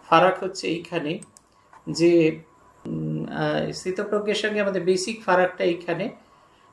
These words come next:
সেটা হচ্ছে যে, আহ, স্থিতপ্রজ্ঞ জন্মগতভাবে ওই গুণগুলো নিয়ে জন্মেছেন। আমরা জীবনের নানা টক মিষ্টি, নানা রকম অভিজ্ঞতা হতে, হতে, হতে, হতে, সেগুলো পেরোতে পেরোতে আমাদের মনে এই নিস্পৃহ ভাবটা আসে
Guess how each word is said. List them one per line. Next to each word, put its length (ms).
সেটা 340
হচ্ছে 540
যে, 420
আহ, 180
স্থিতপ্রজ্ঞ 840
জন্মগতভাবে 1000
ওই 160
গুণগুলো 560
নিয়ে 220
জন্মেছেন। 640
আমরা 260
জীবনের 600
নানা 260
টক 360
মিষ্টি, 440
নানা 380
রকম 220
অভিজ্ঞতা 560
হতে, 300
হতে, 260
হতে, 280
হতে, 320
সেগুলো 400
পেরোতে 380
পেরোতে 320
আমাদের 380
মনে 220
এই 260
নিস্পৃহ 540
ভাবটা 420
আসে 340